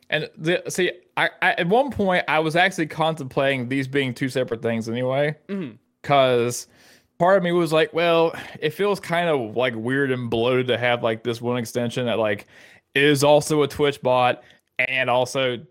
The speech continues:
Speaker 1: like, can interact with Twitch's A P Is
Speaker 2: Right.
Speaker 1: and does the Krita control stuff." I did contemplate literally just being, like, one thing that that's literally all it is, is a Twitch bot.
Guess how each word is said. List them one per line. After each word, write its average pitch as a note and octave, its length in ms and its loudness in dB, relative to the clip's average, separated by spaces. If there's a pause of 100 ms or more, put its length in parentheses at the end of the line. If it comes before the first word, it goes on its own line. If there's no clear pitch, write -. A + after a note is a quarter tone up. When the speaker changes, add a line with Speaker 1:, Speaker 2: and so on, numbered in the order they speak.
(220)
Speaker 1:
like, A#2 380 -2
can C3 160 -4
interact B2 380 -2
with A#2 100 -6
Twitch's B2 460 -8
A A#2+ 100 -2
P A2 140 -4
Is - 0 -
Speaker 2:
Right. A2+ 460 2
Speaker 1:
and A2+ 340 0
does G#2+ 340 0
the G#2+ 120 -4
Krita A#2 380 -4 (100)
control A#2+ 360 -2
stuff." C3 300 -4 (520)
I C#3 140 0
did D#3 560 2
contemplate C#3 720 0
literally B2+ 300 0
just B2 220 -4
being, B2 340 -2
like, A2 500 -2 (760)
one B2+ 460 0
thing C3 300 0
that A#2 120 -2
that's A#2+ 240 -2
literally A#2 180 0
all G#2+ 200 2
it A2 60 0
is, A2+ 140 -2
is A2 60 -12
a G2 40 -12
Twitch G2 240 -6
bot. A2 360 -2